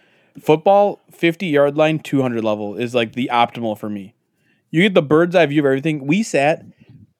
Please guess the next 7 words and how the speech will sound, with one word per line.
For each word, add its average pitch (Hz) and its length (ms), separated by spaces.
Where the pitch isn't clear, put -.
probably 165 360
thirty 175 420
yard 151 380
line 143 460
against 127 340
Bears 139 320
versus, 135 800